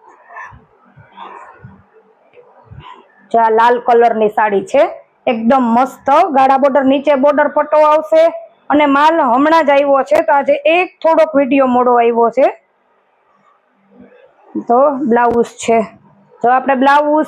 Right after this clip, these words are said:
પાલવ જે આવતું હોય છે એ તમને બતાવતા જાઉં. બધી ગાળા બોર્ડરની બહુ મસ્ત પીસમાં સાડી, બધી વેરાયટીમાં આવી છે. જે ડલ મોસ બહેનોની ફેવરેટ છે, આપણે એનો બહુ જ બહેનોને હતું કે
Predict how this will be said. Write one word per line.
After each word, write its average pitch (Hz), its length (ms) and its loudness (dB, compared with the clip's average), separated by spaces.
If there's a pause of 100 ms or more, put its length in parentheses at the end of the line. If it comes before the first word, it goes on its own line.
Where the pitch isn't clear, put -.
પાલવ 302 380 2
જે 285 180 0
આવતું 294 320 0
હોય 302 140 0
છે 311 400 -2
એ 285 100 -2
તમને 294 500 -2
બતાવતા 254 460 0
જાઉં. 214 420 -2 (1500)
બધી 330 380 -2
ગાળા 320 260 0
બોર્ડરની 277 440 -2
બહુ 311 360 0
મસ્ત 294 200 -6
પીસમાં 269 500 -2
સાડી, 269 380 -2
બધી 320 320 0
વેરાયટીમાં 269 540 0
આવી 233 280 -2
છે. 233 320 -4 (380)
જે 262 120 0
ડલ 294 260 0
મોસ 294 260 0 (220)
બહેનોની 294 500 0
ફેવરેટ 302 480 0
છે, 277 260 -2
આપણે 269 460 0
એનો 294 340 0
બહુ 277 300 0
જ 269 80 -8
બહેનોને 262 420 0 (280)
હતું 269 260 -4
કે 247 280 0